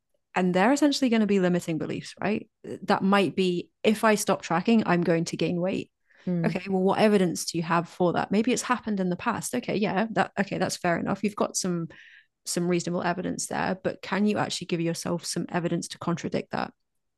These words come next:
Speaker 1: Maybe you can work with a coach, move away from tracking, and see that maybe you don't gain weight, or maybe you do gain a little bit of weight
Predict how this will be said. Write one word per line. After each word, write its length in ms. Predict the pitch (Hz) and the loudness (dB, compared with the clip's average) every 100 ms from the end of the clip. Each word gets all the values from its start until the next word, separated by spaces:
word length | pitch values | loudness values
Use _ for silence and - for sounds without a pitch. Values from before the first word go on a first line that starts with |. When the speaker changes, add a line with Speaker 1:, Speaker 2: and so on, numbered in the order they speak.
| _ _ _ | _ _ _
Speaker 1:
Maybe 540 | - 208 196 185 220 - | 2 4 4 2 0 -2
you 400 | 180 185 185 180 - | -2 0 0 -4 -8
can 300 | 185 180 175 _ _ _ | -4 -2 -4 _ _ _
work 180 | 185 190 | -8 -6
with 100 | 180 | -6
a 40 | - | -2
coach, 380 | 185 226 - - | 0 0 -4 -2
move 200 | 185 180 | 2 2
away 220 | 180 180 | 4 2
from 180 | 185 180 | 0 -6
tracking, 600 | - 185 185 - 190 220 - - - _ - | -2 -2 -4 -4 -4 -4 -8 -20 -20 _ -6
and 160 | 185 | -4
see 280 | - 196 185 | -2 -2 -2
that 320 | 170 180 - - _ - | 2 0 0 -6 _ -4
maybe 300 | 190 190 185 | -2 0 -2
you 160 | 180 | -2
don't 280 | 180 180 185 | 0 0 2
gain 200 | 196 196 | 2 4
weight, 200 | 226 254 | 4 6
or 60 | 247 | 6
maybe 240 | 277 285 | 6 6
you 100 | 262 | 4
do 140 | 247 240 | 2 0
gain 200 | 240 233 | 2 2
a 20 | |
little 160 | 262 | 2
bit 120 | 269 269 | 0 -2
of 80 | |
weight 200 | 311 320 | -2 -4